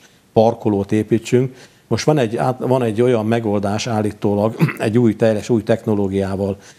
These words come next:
készült ilyen, ö, ö, fröccsöntött, ö, nagy műanyag, ö, perforált, lyukacsos műanyag hálót terítenek le a zöldre, és a zöld is megmarad, és a parkolás is lehetséges.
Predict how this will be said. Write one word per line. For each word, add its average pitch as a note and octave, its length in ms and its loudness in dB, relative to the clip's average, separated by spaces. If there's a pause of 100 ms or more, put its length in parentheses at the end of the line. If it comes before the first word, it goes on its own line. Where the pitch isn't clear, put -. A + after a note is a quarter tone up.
(180)
készült G#2 500 -2
ilyen, G2 280 -2
ö, G#2 300 -4 (880)
ö, G#2+ 200 -2
fröccsöntött, A2 960 -2
ö, G#2 280 2
nagy G#2+ 280 0
műanyag, G2+ 640 0 (400)
ö, G2+ 240 2 (140)
perforált, G#2+ 760 -2
lyukacsos A2+ 520 -2
műanyag G#2 500 2
hálót A2 500 0
terítenek G2+ 600 -2
le G#2 120 0
a G2 80 0
zöldre, G2+ 640 -2 (340)
és - 180 -2
a A2+ 60 2
zöld A2+ 340 4
is G#2+ 240 -2
megmarad, A2+ 640 0 (320)
és - 200 -2
a A2+ 60 4
parkolás G#2 580 0
is G2 120 -4
lehetséges. A2+ 760 0